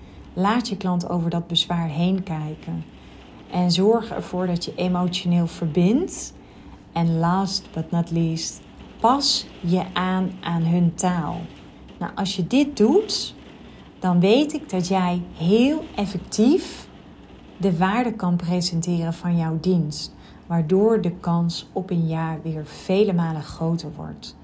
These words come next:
Hoe ga je dit realiseren? Door te doen. Maar ook door aan de ene kant te begrijpen dat sales ook een stuk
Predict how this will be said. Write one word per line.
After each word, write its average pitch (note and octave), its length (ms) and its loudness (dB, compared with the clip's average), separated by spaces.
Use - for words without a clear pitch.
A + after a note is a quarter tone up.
Hoe C#4 200 6
ga G#3 220 0
je F#3+ 60 2
dit F#3 180 0
realiseren? E3+ 880 -2
Door F3+ 200 0
te F3+ 160 -2
doen. E3 380 2
Maar F3+ 300 -2
ook D4 520 2
door B3+ 460 4
aan F#3 140 0
de F3+ 180 -4
ene D4+ 320 2
kant F#3 260 -2
te F3 80 -6
begrijpen F3+ 600 -2
dat F3 220 -8
sales F#3 720 2
ook D4+ 340 4
een F#3+ 80 0
stuk F#3 340 0